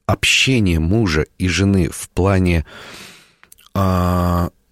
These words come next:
реакции на что-то хорошее хорошим и реакции на что-то плохое плохим, оно должно быть гораздо более тонким, чем общение в том же коллективе, где реакция на плохое осознанная, чёткая и вот такая конкретная.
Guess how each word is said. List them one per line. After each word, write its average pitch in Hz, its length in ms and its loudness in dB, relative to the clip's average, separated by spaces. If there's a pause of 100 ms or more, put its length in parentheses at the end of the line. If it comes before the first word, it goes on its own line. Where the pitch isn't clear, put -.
(100)
реакции 107 760 0
на 87 180 2
что-то 90 380 -4
хорошее 92 680 0
хорошим 95 640 -2
и 85 80 -6
реакции 85 380 -2
на 82 160 -2
что-то 80 340 -6
плохое 78 560 -4
плохим, 117 600 -2 (560)
оно 120 200 2
должно 107 300 2
быть 92 160 -2
гораздо 95 380 0
более 92 260 2
тонким, 135 500 -2
чем 92 280 0
общение 95 460 -2
в - 100 -12
том 82 180 0
же 73 100 -4
коллективе, - 680 -4 (440)
где 73 200 2
реакция 92 440 2
на 82 120 0
плохое 127 480 -2 (680)
осознанная, 107 840 0 (180)
чёткая 135 640 -2 (180)
и - 80 2
вот 110 260 0
такая - 260 -6
конкретная. 85 840 -2